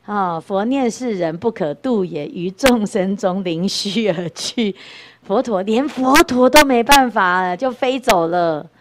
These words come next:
啊，入林树间，寂然三昧啊，回去自己打坐，<laughs> 实在是没办法哦。你看这么，这么严重欸。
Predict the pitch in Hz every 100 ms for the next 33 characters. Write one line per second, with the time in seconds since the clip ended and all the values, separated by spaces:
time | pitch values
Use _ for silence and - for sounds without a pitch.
0 | _ _ _ _ _ 214 196 170 156 -
1 | 330 285 226 208 214 233 - 294 240 247
2 | 226 240 247 _ - 208 240 233 208 208
3 | 233 247 220 185 170 160 165 175 240 220
4 | 208 190 196 151 170 202 180 214 - -
5 | - - - 180 240 220 202 202 - 185
6 | 175 220 214 185 156 160 147 156 - _
7 | _ 190 285 262 302 247 285 247 180 165
8 | 190 226 175 143 127